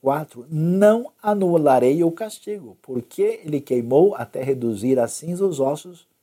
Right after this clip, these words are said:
do rei de Edom." Edom, edomitas, descendentes de Esaú.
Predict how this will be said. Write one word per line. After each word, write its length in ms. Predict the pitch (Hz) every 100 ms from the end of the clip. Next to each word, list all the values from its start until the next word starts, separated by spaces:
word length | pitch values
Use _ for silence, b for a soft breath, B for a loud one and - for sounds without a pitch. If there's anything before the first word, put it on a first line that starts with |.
| _
do 140 | - 170
rei 220 | 117 123
de 80 | 170
Edom." 320 | 175 185 196 _ _ b b b b b b _
Edom, 480 | 254 170 175 147 98
edomitas, 640 | 151 147 147 147 233 226 170
descendentes 880 | 143 165 160 131 160 233 - 175 139
de 260 | 165 240 - _
Esaú. 1300 | 175 202 196 180 123 107 104 143 151 135 143 120 95